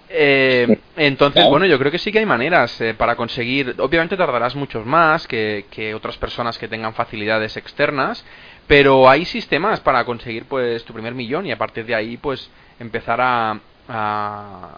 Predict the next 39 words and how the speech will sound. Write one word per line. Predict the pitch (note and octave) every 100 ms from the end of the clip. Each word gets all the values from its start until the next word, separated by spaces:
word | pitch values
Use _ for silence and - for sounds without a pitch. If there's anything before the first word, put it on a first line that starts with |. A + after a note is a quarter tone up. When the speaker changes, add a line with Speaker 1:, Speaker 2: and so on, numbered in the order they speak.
| -
Speaker 1:
a | -
seguir | - A2 G#2+
con | C3
el | A#2
siguiente, | - G#2 A#2+ B2 G2
¿no? | B2+ - - - -
Eh, | - B2+ - B2
Speaker 2:
Sí. | - -
Speaker 1:
obviamente | C#3+ F3+ E3 F#3 F#3+
no |
digo | D3+ D3+
que | C#3+
sea | - A2+
fácil, | C#3 D#3 G#2+ F#2+
digo | G#2 A2+ C3
que | C3 A#2 C#3 - - _
merece | C#3+ B2 A#2+ C3 C#3+
un | C3
esfuerzo, | A#2 - D#3+ F3+ - F3+ C#4 - - _
merece | B2+ B2 B2+ C#3 C3 B2+ A2+
Speaker 2:
Sí. | F#2
Speaker 1:
educación | C3 B2 A#2 - C3+
financiera | B2+ A2+ G#2 - C#3+ D3+ G#3 D#4+ _ _ _ _
y, | D3+ C3 A#2 A2+ A2
y | - B2+
sobre | B2+ G2+
Speaker 2:
Ujú. | G#2
Speaker 1:
todo, | A2 B2
pues, | C#3+ A#2+ - - - -
que, | - A#2 _ _
pues, | A#2+ -
a | G#2+
veces | G#2+ C3
te | -
tengas | A#2 A2+ B2+
que, | D#3 B2 -
que | A#2
dejar | A2 - A2+ A#2+
de, | C3+ A#2